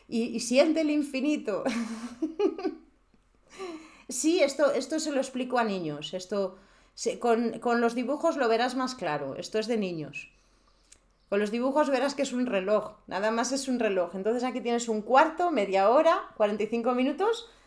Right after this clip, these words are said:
la hora entera. Pero también aquí tienes primavera, verano, otoño, invierno.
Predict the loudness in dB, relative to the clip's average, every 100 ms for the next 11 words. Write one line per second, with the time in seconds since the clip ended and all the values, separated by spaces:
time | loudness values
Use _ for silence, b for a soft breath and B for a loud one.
0 | b 2 6 6 4 0 -4 -4 -10 -20
1 | _ _ _ _ _ _ _ b b 2
2 | 4 4 2 2 2 2 0 0 0 0
3 | -2 -2 0 4 6 6 4 4 4 4
4 | 2 4 2 2 2 2 0 -4